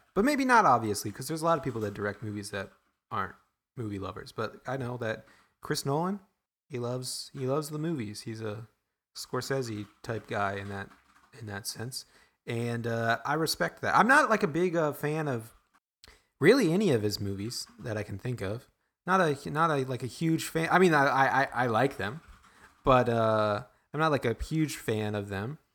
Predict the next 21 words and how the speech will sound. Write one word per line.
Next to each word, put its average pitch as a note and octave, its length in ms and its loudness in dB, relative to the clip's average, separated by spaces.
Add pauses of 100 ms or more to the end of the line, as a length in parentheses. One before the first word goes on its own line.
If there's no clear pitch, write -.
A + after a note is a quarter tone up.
(240)
But, B2+ 340 2
uh, B2 400 2 (1000)
I, A#2 160 0 (120)
I A#2 120 -2
like A#2+ 320 -2
him, A2+ 500 -6 (580)
and A2+ 120 -6
I G#2+ 80 -2
like G#2+ 300 -4 (340)
knowing A2 440 -4
that G2+ 140 -6
I'm G2+ 100 -8
going G#2 240 -6
to G2+ 80 -6
see G#2+ 220 -6
a G2+ 40 -6
movie G#2 300 -6
that F#2+ 140 -6
was G2 180 -10
made G2 260 -6
by, F#2 280 -6